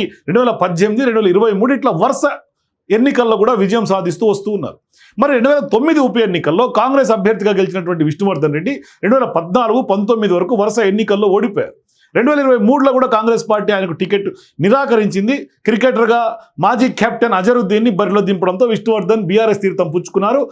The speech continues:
అట్లాగే కాంగ్రెస్ మాత్రం ఓటమి తప్పలేదు. కానీ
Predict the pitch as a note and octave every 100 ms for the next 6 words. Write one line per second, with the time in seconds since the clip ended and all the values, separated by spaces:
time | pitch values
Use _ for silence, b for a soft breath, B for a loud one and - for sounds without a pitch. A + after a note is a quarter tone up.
0 | B B A3 A#3+ D4 B3+ A#3+ C4 C4 -
1 | - - F#3+ - C4+ B3+ G3 b b G3+
2 | A3 A3+ A#3+ A3+ A3 C#3+ G2 _ _ _
3 | _ - C#4